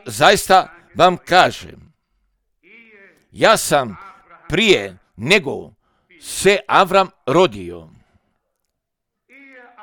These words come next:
Ja sam prije nego se Avram rodio. Jave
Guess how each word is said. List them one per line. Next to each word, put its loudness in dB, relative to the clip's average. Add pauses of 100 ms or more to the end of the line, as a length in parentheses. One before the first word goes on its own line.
(1200)
Ja 0
sam -4
prije -6 (180)
nego 0
se -2
Avram 0
rodio. -6 (1120)
Jave 0